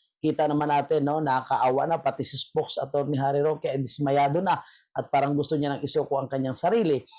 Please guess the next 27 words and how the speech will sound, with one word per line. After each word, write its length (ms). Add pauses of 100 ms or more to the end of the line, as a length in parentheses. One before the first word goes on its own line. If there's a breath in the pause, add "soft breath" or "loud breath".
(100)
Si 160
B 160
P 120
Sara 280
napapagod 640
man, 400
pero 560
yun 200
nga, 160 (360 loud breath)
hindi 240
po 80
susuko. 560
At 160
ang 480
pamilya 400
po 80
ni 80
Presidente 480
Duterte, 320
tayo 320
rin, 160
ang 160
mga 160
supporter 480
ay 80
napapagod 560
na. 160